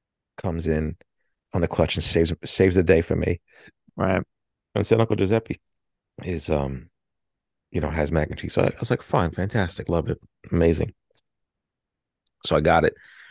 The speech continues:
Speaker 1: uh, ordered it, picked it up Wednesday morning.
Speaker 2: Uh-huh.
Speaker 1: What do you, as I go into this, there's no,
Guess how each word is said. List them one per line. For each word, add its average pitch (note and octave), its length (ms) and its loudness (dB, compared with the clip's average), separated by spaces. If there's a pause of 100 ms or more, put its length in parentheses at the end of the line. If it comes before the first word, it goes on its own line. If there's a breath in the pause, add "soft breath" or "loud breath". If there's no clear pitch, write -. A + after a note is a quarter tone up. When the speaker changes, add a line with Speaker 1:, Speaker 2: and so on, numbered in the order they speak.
(140 soft breath)
Speaker 1:
uh, D2+ 400 2
ordered E2+ 340 2
it, E2 200 2 (420 soft breath)
picked - 180 -10
it F2 80 -2
up D#2+ 240 -2
Wednesday D#2+ 460 0
morning. D#2+ 560 2 (340)
Speaker 2:
Uh-huh. G#2 400 4
Speaker 1:
What G#2 140 -2
do C#3+ 60 -4
you, - 220 2 (160)
as B2 140 2
I A#2+ 60 6
go G#2+ 260 6
into A2+ 220 2
this, - 220 -4 (100)
there's A#2 240 2
no, B2 540 6